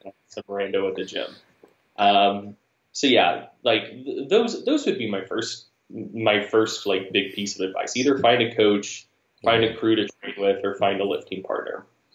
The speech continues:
Um, and then past that, first thing, make sure your technique is solid.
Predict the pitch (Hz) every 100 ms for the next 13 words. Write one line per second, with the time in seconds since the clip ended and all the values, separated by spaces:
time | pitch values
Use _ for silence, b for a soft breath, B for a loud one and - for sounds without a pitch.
0 | B B B B _ - 107 107 107 107
1 | 107 104 _ _ _ _ _ _ _ -
2 | 131 175 240 240 143 156 156 - 107 101
3 | 113 220 - - _ _ _ _ _ _
4 | _ _ _ _ - - - - 151 190
5 | - 170 170 123 110 - 127 123 113 98
6 | 95 107 104 98 - 98 95 110